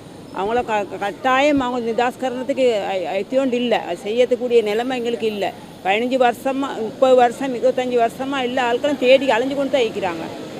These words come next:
இதுக்கு நியாயம் தீக்கோணும் எங்களுக்கு. இது என்ன, இந்த நீ செல்லோணும். நானும் பதினஞ்சு வருஷமா நான் இந்த எல்லாம் அலைஞ்சு அலைஞ்சு எனக்கு இப்ப நான் சோமில்லாம இருக்கிறேன். புள்ள ரெண்டு இருக்கு அவருக்கு.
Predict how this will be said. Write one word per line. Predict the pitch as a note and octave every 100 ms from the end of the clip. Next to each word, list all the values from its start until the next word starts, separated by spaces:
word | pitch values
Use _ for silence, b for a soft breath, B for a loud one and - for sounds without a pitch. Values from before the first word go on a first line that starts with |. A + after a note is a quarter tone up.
| - G#3
இதுக்கு | B3+ C#4+
நியாயம் | B3 C4 D4+
தீக்கோணும் | C4+ D4 D4+ D4+ A#3+
எங்களுக்கு. | G#3+ G3 F#3+ F3
இது | E3+ A3+
என்ன, | B3+ D4 C#4+
இந்த | C4 C#4+
நீ | C#4 B3+
செல்லோணும். | A#3+ C4+ D4+ B3 F#3+ D#3+ - - - - - G#3
நானும் | A3+ C4 C#4+
பதினஞ்சு | B3+ C4 C#4 C#4
வருஷமா | C#4 D4+
நான் | D4+ C#4+
இந்த | B3+ A#3+
எல்லாம் | A#3 C4 B3
அலைஞ்சு | A3+ C#4+
அலைஞ்சு | C#4 C#4+ D4
எனக்கு | C#4 B3+
இப்ப | B3
நான் | A3+ G#3+ G#3+
சோமில்லாம | A#3+ D4+ D#4 C#4+ A#3
இருக்கிறேன். | G3+ F3 E3+ E3 D#3 - - - - - -
புள்ள | A#3+ D4
ரெண்டு | D4+ D4+ C#4
இருக்கு | C4 B3
அவருக்கு. | G#3+ G3 F#3 F3